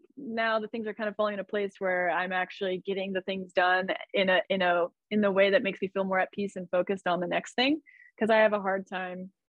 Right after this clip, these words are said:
jumping around all my different goals. So once this box is checked, I can move to this kind of thing. And so, yeah, trying to dive into that and getting that wrapped up. I would love to have that done <laughs> 'cause it's,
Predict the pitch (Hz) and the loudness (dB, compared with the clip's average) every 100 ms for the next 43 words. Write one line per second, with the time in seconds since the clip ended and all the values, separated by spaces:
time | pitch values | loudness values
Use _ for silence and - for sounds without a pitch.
0 | - 208 190 196 180 175 180 190 196 214 | -8 -4 -2 -2 0 0 0 -2 -4 -2
1 | 185 190 185 185 185 165 _ - 180 180 | 0 0 -2 -2 -4 -6 _ -4 2 2
2 | 214 247 - - - 208 185 180 _ _ | 2 -4 -10 -20 0 2 4 0 _ _
3 | _ _ - 247 - 247 - 240 226 226 | _ _ -2 0 4 2 4 2 0 -4
4 | 233 220 208 208 202 196 185 208 _ _ | -2 -2 -6 -8 -6 -4 -6 -6 _ _
5 | - 202 196 202 214 - - _ _ 220 | -6 -6 -4 -6 -8 -14 -20 _ _ -2
6 | 208 202 214 190 185 185 - - 269 277 | -2 0 2 4 2 0 -6 -2 2 2
7 | - - 247 262 277 - - 185 208 226 | 0 -4 0 2 2 0 -6 -4 -2 0
8 | 240 208 202 202 190 190 185 175 175 175 | -2 0 -2 -4 -4 -4 -4 -4 -2 0
9 | 165 - 170 170 190 180 180 180 180 185 | -2 0 -2 -2 -4 -2 -2 -2 -4 -4
10 | 185 175 175 175 156 - _ _ 202 208 | -6 -6 -2 0 0 -2 _ _ -2 0
11 | 170 180 247 - 277 - - - - - | 0 0 0 -2 -4 -6 -16 -16 -20 2
12 | 262 254 285 | 4 4 0